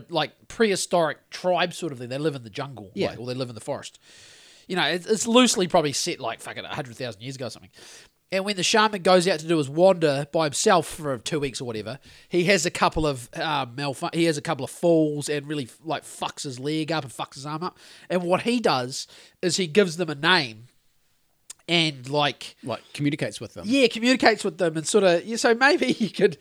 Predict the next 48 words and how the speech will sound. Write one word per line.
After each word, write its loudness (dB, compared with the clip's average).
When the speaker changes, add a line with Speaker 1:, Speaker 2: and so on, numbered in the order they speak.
Speaker 1:
maybe 6
you 2
could -2
give 4
your 2
shoulder 4
one 4
a -4
name, 6
like, -2
just -4
give 2
it 0
a 2
name 2
like -4
John 0
or -8
Phil 0
or -4
Speaker 2:
Yeah. 0
And -12
talk -6
to -10
them. -14
Stop -4
fucking -6
with -4
you -8
today, -8
Speaker 1:
Yeah, 2
Speaker 2:
John. -2
Speaker 1:
come 2
on. 0
Look, 0
what's, -2
can -4
I 2
do 0
anything? -2
But -2
if -6
I 4
do 0
something -2
for 0
you, 0
Phil, -2